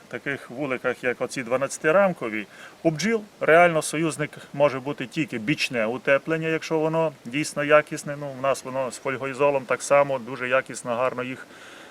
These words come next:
додатково збоку утепляє. Але подушечка —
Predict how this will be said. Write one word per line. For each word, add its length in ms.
додатково 560
збоку 560
утепляє. 680
Але 280
подушечка — 880